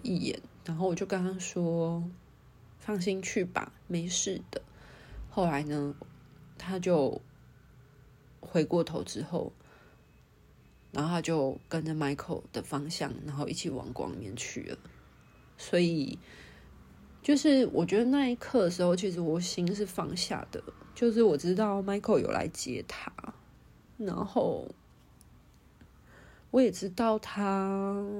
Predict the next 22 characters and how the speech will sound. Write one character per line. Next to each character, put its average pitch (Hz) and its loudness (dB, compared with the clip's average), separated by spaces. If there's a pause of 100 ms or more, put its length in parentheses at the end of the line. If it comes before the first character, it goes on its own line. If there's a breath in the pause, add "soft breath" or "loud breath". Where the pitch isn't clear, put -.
(760)
的 - 0 (360)
离 180 4
世 240 4
的 196 2
状 190 -2
态 190 -4
是 175 -2 (960)
没 185 -4
有 202 0
什 180 -2
么 - -10
太 185 -2
大 160 -4
的、 - -6 (2500 loud breath)
太 233 -2
大 202 2
的 180 2
忧 185 2
愁， 147 0
或 196 0
者 180 -4
是 160 -2